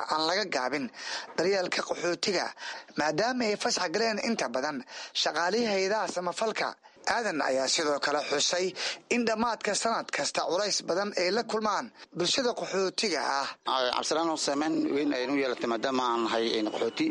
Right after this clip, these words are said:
Speaker 2: Keliya aan fiirsanay tahay biyo iyo waxbarasho. Een, biyaha waa muhiimadda koowaad uu bini'aadanka u baahan yahay. Een, sida arkeenna, een, beryahan biyo la'aan aan soo saamaysay. Waayo, tuubooyinka markaan tagno, een,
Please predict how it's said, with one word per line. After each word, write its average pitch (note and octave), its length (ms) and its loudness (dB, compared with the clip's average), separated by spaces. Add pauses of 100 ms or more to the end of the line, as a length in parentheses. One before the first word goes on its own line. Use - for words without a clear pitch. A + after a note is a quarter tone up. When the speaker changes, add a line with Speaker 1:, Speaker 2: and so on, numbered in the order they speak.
Speaker 2:
Keliya D3+ 300 2
aan B2 100 -2
fiirsanay B2+ 320 -2
tahay A2+ 320 0
biyo C3+ 220 0
iyo D3 100 0
waxbarasho. A2 480 -2 (160)
Een, B2+ 240 0
biyaha D3+ 400 2 (360)
waa A#2+ 120 0
muhiimadda C3+ 400 2
koowaad A#2 320 0
uu A#2 80 -2
bini'aadanka B2 480 -2
u A#2+ 80 0
baahan B2 260 0
yahay. C3 220 0 (140)
Een, A#2 420 2
sida C3+ 240 0
arkeenna, C3 480 0
een, A#2 260 0
beryahan C3 320 2 (200)
biyo B2 160 2
la'aan C3+ 160 2
aan A#2+ 140 0
soo - 120 0
saamaysay. A#2 560 0
Waayo, B2+ 240 2
tuubooyinka D3 460 2
markaan C#3+ 240 2
tagno, C#3 420 0
een, B2 240 0